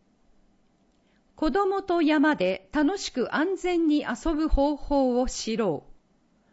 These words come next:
山歩きの基本を学び、自然の循環を感じましょう。日時、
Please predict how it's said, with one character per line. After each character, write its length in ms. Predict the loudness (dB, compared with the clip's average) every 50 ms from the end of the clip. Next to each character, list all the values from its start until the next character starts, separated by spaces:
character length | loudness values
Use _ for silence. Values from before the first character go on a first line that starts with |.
| _ _ _ _ _ _ _
山 380 | -2 2 2 4 4 2 2 2
歩 200 | 2 2 2 0
き 200 | -2 -4 -4 -4
の 120 | -4 -4
基 220 | -6 -4 -4 -2 0
本 380 | 2 2 4 6 6 6 6
を 100 | 4 4
学 320 | 2 2 0 0 -2 -2 -2
び、 220 | -4 -6 -6 -8 _ _ _ _ _ _ _
自 240 | -12 -6 -2 -2 0
然 300 | 0 0 0 0 2 2
の 140 | 2 2 0
循 240 | 0 0 0 0 -2 -2
環 320 | -2 0 2 4 4 4 4
を 140 | 2 2 0
感 260 | -2 -2 -2 -2 -2
じ 160 | -2 -4 -4
ま 100 | -4 -4
し 180 | -6 -6 -4 -4
ょ 200 | -4 -4 -4 -8 -14 _ _ _ _ _ _ _ _ _ _ _ _ _ _ _ _ _ _ _ _ _ _ _ _ _ _ _ _ -4
う。 20 |
日 400 | -2 0 0 0 -2 -2 -4 -4
時、 240 | -4 -8 -10 -12 -12